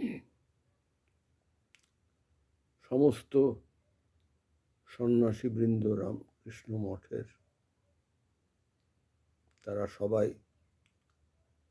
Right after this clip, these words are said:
স্বামীজির আইকন, স্বামীজি তাদের নেতা।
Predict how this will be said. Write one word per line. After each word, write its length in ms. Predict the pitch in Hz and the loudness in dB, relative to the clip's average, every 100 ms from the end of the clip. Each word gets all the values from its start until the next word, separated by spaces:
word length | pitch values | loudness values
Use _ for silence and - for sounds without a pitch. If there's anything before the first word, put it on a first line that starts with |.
| _ _ _ _ _ _ _ | _ _ _ _ _ _ _
স্বামীজির 760 | - - 113 120 110 98 107 104 | -16 -6 0 2 2 2 0 -2
আইকন, 680 | - 98 101 - 107 117 117 - _ _ _ _ _ _ _ _ _ _ _ _ _ _ | -2 -2 -2 0 0 -2 -6 -16 _ _ _ _ _ _ _ _ _ _ _ _ _ _
স্বামীজি 600 | - 107 113 107 104 107 107 _ _ _ _ _ _ _ _ _ _ _ _ - | -12 -4 -2 -2 -2 -6 -8 _ _ _ _ _ _ _ _ _ _ _ _ -8
তাদের 360 | 107 104 101 | -4 -2 0
নেতা। 640 | 101 98 92 - 104 110 | 0 -2 -4 -4 -4 -4